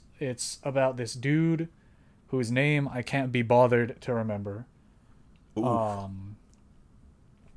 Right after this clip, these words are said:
Speaker 1: ooh. Or, or can't be bothered to even mention.
Speaker 2: Hmm.
Speaker 1: And he, he is an economic student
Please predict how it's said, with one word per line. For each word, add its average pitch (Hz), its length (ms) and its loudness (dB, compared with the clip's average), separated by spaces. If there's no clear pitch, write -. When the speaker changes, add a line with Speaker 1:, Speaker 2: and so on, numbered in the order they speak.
Speaker 1:
ooh. 131 200 0
Or, 151 140 -2
or 147 340 4
can't 165 200 -2
be 160 80 2
bothered 135 280 2
to 123 60 -12
even 110 220 -8
mention. 104 420 -12
Speaker 2:
Hmm. 95 580 -2
Speaker 1:
And 123 240 -2
he, 175 640 -2
he 175 200 0
is 160 140 2
an 135 140 -2
economic 151 440 0
student 127 420 -4